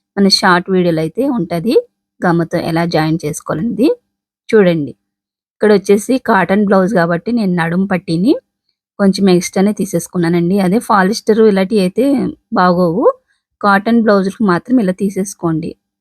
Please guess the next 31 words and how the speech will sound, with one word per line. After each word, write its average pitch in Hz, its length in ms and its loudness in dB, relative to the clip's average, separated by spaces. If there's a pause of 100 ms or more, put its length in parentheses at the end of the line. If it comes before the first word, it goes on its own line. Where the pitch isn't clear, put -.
(100)
నడుం 180 360 0
పట్టి 180 320 -2
ఇందులోనే 185 360 2
వేసేసుకోవచ్చు - 560 -6
అనమాట. 180 240 -8 (680)
కింద 190 200 4 (140)
కొంచెం 180 300 0
మడత 170 260 -4
పెట్టేసి, 180 360 -4 (120)
తర్వాత 170 340 0 (140)
మనం 170 160 0 (680)
కింద 208 260 4
హాఫ్ 185 200 0
ఇంచ్ 190 180 -2
ఉంచుతాం 190 400 -2
కదా 185 200 -2
లైనింగ్కి, 196 420 0 (320)
అది 190 200 0
కూడా 190 240 0
మడత 247 280 0
పెట్టేయాలన్నమాట. 165 640 -8 (680)
మడత - 240 -6
పెట్టేసుకొని 180 680 0
ఇలా 220 160 -4 (600)
ఎమ్మింగ్ 180 340 0
అయితే 185 140 -2 (100)
పెద్ద 196 160 4 (100)
కుట్టు 202 220 -2
వేసేసాను. 170 520 -2
ఎమ్మింగ్ 208 280 2
చేసుకున్నాక 180 440 -2